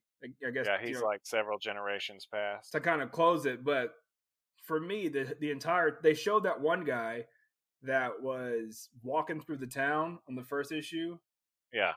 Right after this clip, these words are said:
Speaker 1: And the dogs run past him, and he's like, "What are you guys running for?" And so I assumed that that guy was narrating the entire thing.
Speaker 2: Same here.
Speaker 1: So it was another thing where I was just like, "Whatever happened to that guy that was walking in the store? Like, where is he gonna come back?"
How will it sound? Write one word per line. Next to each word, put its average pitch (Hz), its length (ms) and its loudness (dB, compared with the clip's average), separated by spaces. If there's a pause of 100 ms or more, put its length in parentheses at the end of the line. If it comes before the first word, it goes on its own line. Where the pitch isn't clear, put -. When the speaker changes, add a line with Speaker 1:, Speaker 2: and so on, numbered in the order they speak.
(100)
Speaker 1:
And 139 100 -6
the 131 60 -6
dogs 139 400 0
run 135 180 -2
past 135 400 4
him, 127 120 -6
and 127 80 -6
he's 139 100 -8
like, 127 140 -6
"What 226 160 2
are 247 40 2
you 254 120 -6
guys 247 220 -2
running 247 300 0
for?" 170 440 0 (580)
And 139 120 -6
so 151 140 2
I 202 160 4
assumed 170 420 -2
that 123 180 -2
that 147 200 4
guy 143 140 2
was 127 140 -6
narrating 135 580 2
the 120 100 -6
entire 135 500 0
thing. 107 420 -8 (460)
Speaker 2:
Same 110 220 -8
here. 92 220 -14 (180)
Speaker 1:
So 160 300 0
it 160 40 -4
was 156 120 0
another 175 280 0
thing 160 180 -2
where 147 80 -2
I 151 40 0
was 147 100 -4
just 147 100 -12
like, 131 180 0 (260)
"Whatever 208 320 -2
happened 196 280 0
to 160 60 -14
that 156 200 -4
guy 190 320 -4
that 131 120 -4
was 123 120 -12
walking 160 320 -2
in 151 120 -6
the 131 80 -8
store? 165 300 -4
Like, 131 100 -4
where 202 180 4
is 160 80 -6
he 208 120 -4
gonna 175 180 2
come 123 200 -6
back?" 120 320 -4